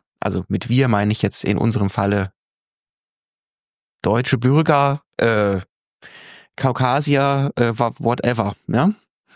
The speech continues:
Ähm, äh, ne? Und, ähm, das ist, denke ich, etwas, äh, das ist, also das ist die Basis, wo man sagen kann, hier, da kann man nicht hinter zurückgehen.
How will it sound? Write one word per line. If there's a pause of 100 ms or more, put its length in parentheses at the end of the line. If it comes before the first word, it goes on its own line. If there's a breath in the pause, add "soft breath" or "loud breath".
(840 loud breath)
Ähm, (360)
äh,
ne?
Und, (320)
ähm,
das
ist,
denke
ich,
etwas,
äh,
das
ist,
also
das
ist
die
Basis,
wo
man
sagen
kann, (240 loud breath)
hier,
da
kann
man
nicht
hinter
zurückgehen.